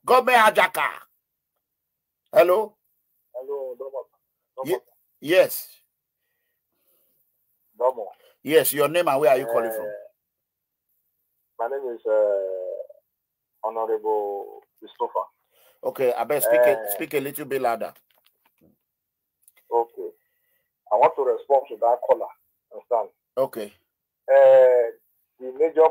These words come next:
Speaker 2: problem of, uh, Obaseki, Kola, now two people, now two things
Speaker 1: Okay.
Speaker 2: that make Obaseki lose this election.
Speaker 1: Okay.
Speaker 2: Number one, we the Edos, we love ourselves, but the disrespect, we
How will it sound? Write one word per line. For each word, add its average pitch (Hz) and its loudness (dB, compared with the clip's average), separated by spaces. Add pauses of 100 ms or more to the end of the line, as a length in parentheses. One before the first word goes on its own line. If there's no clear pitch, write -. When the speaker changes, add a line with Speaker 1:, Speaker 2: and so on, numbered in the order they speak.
Speaker 2:
problem 135 -2 (100)
of, 107 -2 (100)
uh, 101 -2
Obaseki, 113 2 (800)
Kola, 110 0 (240)
now 104 0 (120)
two 147 -4
people, 107 -14
now 127 4
two 156 -10
things 120 -14 (340)
Speaker 1:
Okay. 120 -10
Speaker 2:
that 131 -2
make 135 -2
Obaseki 117 0
lose 117 -20
this 117 -16
election. 104 -4 (380)
Speaker 1:
Okay. 123 -10 (240)
Speaker 2:
Number 117 4
one, 131 2 (1120)
we 143 -6
the 131 4
Edos, 127 -4
we 117 -12
love 139 4
ourselves, 107 4 (320)
but 117 2 (1300)
the 131 -12
disrespect, 139 2
we 165 -4